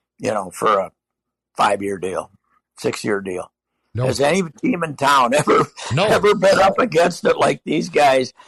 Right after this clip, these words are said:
Speaker 1: C-, because when he plays, you're really good. <laughs> And when he doesn't, you aren't really good. It's, in baseball, yeah, he's not Mike Trout to the Twins,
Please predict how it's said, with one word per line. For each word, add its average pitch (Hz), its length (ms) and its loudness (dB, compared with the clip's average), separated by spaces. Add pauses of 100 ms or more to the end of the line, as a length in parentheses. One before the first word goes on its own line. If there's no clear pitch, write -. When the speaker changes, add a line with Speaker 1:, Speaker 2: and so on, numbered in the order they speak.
(320)
Speaker 1:
C-, 147 100 0
because 175 840 2 (680)
when 175 220 4
he 226 200 6
plays, 190 720 2 (500)
you're 196 240 4
really 208 300 4
good. 208 360 2 (320)
<laughs> - 80 -12 (560)
And 220 160 0
when 185 140 2
he 214 180 2
doesn't, 226 480 2 (100)
you 226 200 2
aren't 294 240 4
really - 340 2
good. 135 420 -4
It's, 175 280 -2
in 170 420 -2
baseball, 220 720 0 (640)
yeah, 208 260 -2 (240)
he's - 920 -6
not 240 300 2
Mike 202 260 2
Trout 247 400 2 (300)
to 180 120 0
the 156 100 -4
Twins, 156 560 0